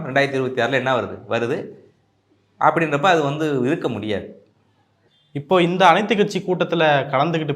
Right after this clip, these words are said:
Speaker 2: பேசுனதுக்கும் வெளியே வந்து பேசுறதுக்கும் நிறைய நிலைப்பாட்டுல வேறுபாடு இருக்கிறத பார்க்க முடியுது. ஜெயக்குமார் அவர்கள் நல்ல கோரிக்கையோடு முன் வச்சிருக்கிறாரு. ஆனா வெளியே வந்துட்டு இதெல்லாம் நாடகம் அப்படின்னு பேசுறாரு. விஜய் வந்துட்டு, ஆ, உள்ள அரங்கத்துல ஒரு கோரிக்கையை வந்துட்டு வைக்கிறாரு.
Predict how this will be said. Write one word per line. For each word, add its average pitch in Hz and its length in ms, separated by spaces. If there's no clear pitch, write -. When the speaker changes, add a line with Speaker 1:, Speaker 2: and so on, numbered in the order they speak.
Speaker 2:
பேசுனதுக்கும் 139 600
வெளியே 175 260
வந்து 196 180
பேசுறதுக்கும் 156 460
நிறைய 143 380
நிலைப்பாட்டுல 170 480
வேறுபாடு 160 400
இருக்கிறத 123 280
பார்க்க 117 260
முடியுது. 104 300
ஜெயக்குமார் 180 440
அவர்கள் 160 240
நல்ல 156 200
கோரிக்கையோடு 147 460
முன் 120 220
வச்சிருக்கிறாரு. 107 500
ஆனா 135 180
வெளியே 160 300
வந்துட்டு 160 240
இதெல்லாம் 156 300
நாடகம் 147 340
அப்படின்னு 127 260
பேசுறாரு. 104 480
விஜய் 208 340
வந்துட்டு, 180 360
ஆ, 127 320
உள்ள 170 260
அரங்கத்துல 196 400
ஒரு 151 160
கோரிக்கையை 151 420
வந்துட்டு 127 260
வைக்கிறாரு. 113 460